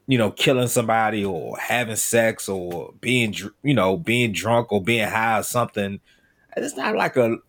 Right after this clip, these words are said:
you know, not a feel good with that type of stuff. So I, I really don't know, but I would love to see the younger artists kinda embrace,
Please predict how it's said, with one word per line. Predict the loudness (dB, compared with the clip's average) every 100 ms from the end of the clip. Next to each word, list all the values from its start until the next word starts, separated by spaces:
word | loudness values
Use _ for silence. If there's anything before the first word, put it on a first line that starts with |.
| _ -6
you | 0
know, | 2 2
not | 2 2
a | 0
feel | 0 2 4
good | 2 2 6 6 4 0 _ _ _ _ _ _ 0
with | 0 2
that | 0 2
type | 0 -2
of | -2
stuff. | 0 2
So | 0
I, | 0 -2 -2
I | -2
really | 2 4 4
don't | 2 2
know, | 2 2 2
but | 2
I | 0
would | 2 2
love | 4 2 2
to | 0
see | 4 4 4 0 -2 _ _ _ _ _ _
the | -2
younger | 2 2 2
artists | 2 2 2 0 -2
kinda | -2 0
embrace, | 0 0 -2 0 2 2 0 -2 -4